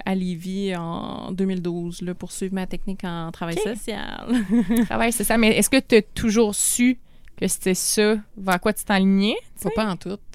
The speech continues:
Speaker 1: Euh, pas, pas en tout. On avait un, euh, travailleur, euh, de rue, euh,
Speaker 2: Ok.
Speaker 1: qui travaillait aussi, euh, à la Maison des jeunes à Saint-Jean-Port-Joli, qui venait,
Speaker 2: Ok.
Speaker 1: euh, à l'école.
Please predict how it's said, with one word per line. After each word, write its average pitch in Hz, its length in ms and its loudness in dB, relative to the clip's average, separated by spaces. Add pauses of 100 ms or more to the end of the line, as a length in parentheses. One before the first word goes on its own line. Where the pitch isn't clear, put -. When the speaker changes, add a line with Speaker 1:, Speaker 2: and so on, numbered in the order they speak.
Speaker 1:
Euh, 156 460 -6 (200)
pas, 180 100 -8
pas 247 120 -4
en 262 80 -2
tout. 311 180 -6
On 254 120 -2
avait 202 300 -2
un, 269 160 -2
euh, 185 560 -2 (480)
travailleur, 240 640 -2
euh, 185 540 -2
de 180 580 0
rue, 254 180 -2 (280)
euh, 185 400 -6
Speaker 2:
Ok. 285 300 2
Speaker 1:
qui - 180 -10
travaillait 202 400 -4
aussi, 262 560 -4
euh, 170 500 -4 (560)
à 202 80 -2
la 196 100 2
Maison 190 260 0
des 214 140 0
jeunes 208 240 -2
à 220 60 0
Saint-Jean-Port-Joli, 190 720 -4
qui 240 140 -4
venait, 214 180 0
Speaker 2:
Ok. 254 60 0
Speaker 1:
euh, 196 280 0
à - 20 -2
l'école. 214 560 -4